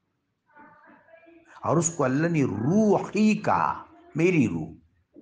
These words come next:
वो सईद है, वो पाक है, वो मुतजल्ला है। इस पूरे निजाम में वो कारफरमा है जो जिस्म के अंदर निजाम है, उसके बहुत से शोबे हैं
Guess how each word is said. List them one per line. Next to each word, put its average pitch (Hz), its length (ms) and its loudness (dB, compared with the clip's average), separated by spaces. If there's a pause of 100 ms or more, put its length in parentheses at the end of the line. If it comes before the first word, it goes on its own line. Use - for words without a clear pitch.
(680)
वो 104 60 -8
सईद 123 500 -2
है, 123 160 -4
वो 98 140 -8 (100)
पाक 117 420 -6
है, 107 140 -8
वो 101 160 -10
मुतजल्ला 82 720 -10
है। - 180 -18 (1700)
इस 214 200 0 (160)
पूरे 247 280 4
निजाम 180 720 2
में 147 140 4
वो 143 160 2 (120)
कारफरमा 127 760 0
है 107 240 -2
जो 87 200 -8
जिस्म 95 420 -6
के 90 140 -8
अंदर 92 320 -4
निजाम 85 560 -8
है, - 80 -20 (2250)
उसके 160 260 -2
बहुत 180 380 2
से 196 200 -2
शोबे 151 460 0
हैं - 240 -8